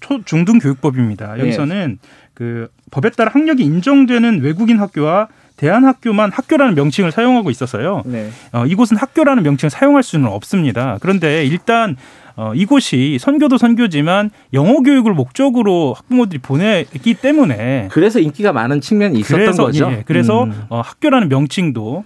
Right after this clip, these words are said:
Speaker 1: 어, 말하자면 그 음으로 사용했다고 할까요?
Speaker 2: 음.
Speaker 1: 예, 그렇게 사용한 것 같습니다.
Speaker 2: 근데 좀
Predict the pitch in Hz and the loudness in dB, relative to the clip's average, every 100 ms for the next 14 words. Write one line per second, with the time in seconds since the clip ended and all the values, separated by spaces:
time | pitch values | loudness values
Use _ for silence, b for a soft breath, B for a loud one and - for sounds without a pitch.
0 | _ 104 107 95 131 165 143 139 175 101 | _ -10 -8 -4 -2 -2 -2 -2 -2 -4
1 | b b b 113 - 180 254 277 220 196 | b b b -16 -4 2 2 2 2 -2
2 | 175 160 147 127 123 107 131 226 135 120 | -2 -4 -6 -6 -6 -8 -8 -8 -6 -2
3 | 123 113 202 233 202 202 196 180 127 - | -2 -2 -4 -4 -6 -4 -4 -8 -14 -14
4 | 107 98 101 - B B B - 233 285 | -20 -20 -20 -20 B B B -4 0 2
5 | 285 170 | 4 2